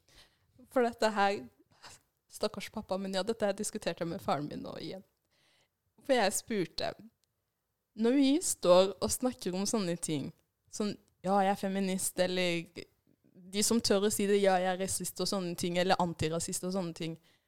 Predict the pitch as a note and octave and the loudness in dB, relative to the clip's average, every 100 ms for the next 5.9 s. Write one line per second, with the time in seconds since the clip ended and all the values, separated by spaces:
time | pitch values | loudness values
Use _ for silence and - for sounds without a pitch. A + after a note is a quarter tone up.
0 | _ _ _ _ _ _ F3+ G3 D4 - | _ _ _ _ _ _ -2 2 4 2
1 | - A3+ G#3 F#3+ G3 G#3 F#3 F3 E3 F3 | 0 4 6 4 4 4 6 4 2 2
2 | - F#3 F#3+ - G#3+ D#3+ D3+ D3 D#3 E3 | 2 0 2 6 6 6 -4 -8 -4 2
3 | F3 F#3 - _ _ _ _ _ _ _ | 4 4 -2 _ _ _ _ _ _ _
4 | _ _ _ _ A#3+ A#3 F3 E3 - F3+ | _ _ _ _ 4 4 4 0 -2 -2
5 | G3 G3+ F#3 - A#3+ C4+ C4 A#3+ A#3+ | -2 -2 -2 -2 2 2 4 2 0